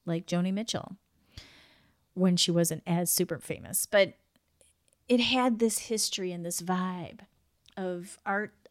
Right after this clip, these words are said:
arts and music. I, in fact, was in a band. Based on going to that coffee house, I had met a few men who were in a band, and they needed a few backup singers, and me and my girlfriends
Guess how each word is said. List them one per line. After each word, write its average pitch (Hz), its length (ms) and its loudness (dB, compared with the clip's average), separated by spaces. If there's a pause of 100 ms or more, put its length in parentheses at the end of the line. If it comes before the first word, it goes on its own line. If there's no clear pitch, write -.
arts 214 540 -2
and 190 160 -6
music. 180 420 -6 (1200)
I, 190 320 2
in 190 200 -2
fact, 220 320 0
was 240 220 2
in 277 120 4
a 311 60 4
band. 180 500 0 (640)
Based 233 300 4
on 233 100 4
going 233 200 6
to 247 60 4
that 233 180 2
coffee 240 360 -4
house, 170 360 0
I 190 80 -4
had 190 160 0
met 185 180 -4
a 202 40 -6
few 196 240 -6
men 185 420 -4 (560)
who 214 240 -6
were 185 240 0
in 190 180 -4
a 190 80 0
band, 185 520 0
and 190 260 -2
they 185 100 0
needed 185 300 -2
a 180 40 -10
few 196 180 -4
backup 175 340 0
singers, 226 420 -2
and 196 140 -2
me 190 120 -4
and 196 100 -4
my 185 120 -6
girlfriends 202 680 -4